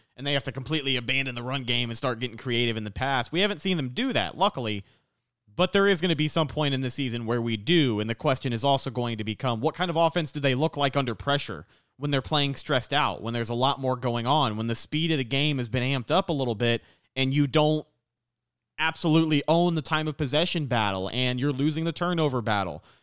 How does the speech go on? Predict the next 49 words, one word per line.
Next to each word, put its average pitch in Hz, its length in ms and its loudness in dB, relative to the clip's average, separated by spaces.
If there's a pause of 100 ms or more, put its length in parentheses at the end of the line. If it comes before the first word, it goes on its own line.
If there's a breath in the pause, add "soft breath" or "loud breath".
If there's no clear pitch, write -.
(140 soft breath)
What 143 260 2
are 247 80 6
they 233 140 4
gonna 202 160 4
look 190 240 4
like 170 220 4
in 151 80 2
that 147 180 0
stress 143 320 0
situation? 123 880 0
And, 113 320 -4
uh, 110 300 2
that's 143 340 2
when 156 140 -2
we're 143 140 0
gonna 127 220 -4
see 123 480 -2 (420 soft breath)
hopefully 196 440 4
the 117 100 -2
best 127 480 2
of 113 380 -2
Dave 120 240 0
Canales, 110 580 0
and 104 160 -6
he's 127 160 -4
gonna 143 140 -2
be 135 100 0
put 143 200 -4
through 131 120 -6
the 107 100 -6
ringer 117 300 -4
as 104 100 -4
an 107 60 -6
offensive 104 480 -6
coordinator. 107 560 -4
But 95 160 -8
again, 113 440 -4 (280 soft breath)
some 95 160 -14
more 175 240 4
stuff 165 300 0
that'll 143 180 4
be 123 160 -2
exciting 113 440 -4
to 104 120 -10
see 110 380 -6
as 110 180 -4
it 107 100 -10
happens. 110 540 -8
But 117 240 -4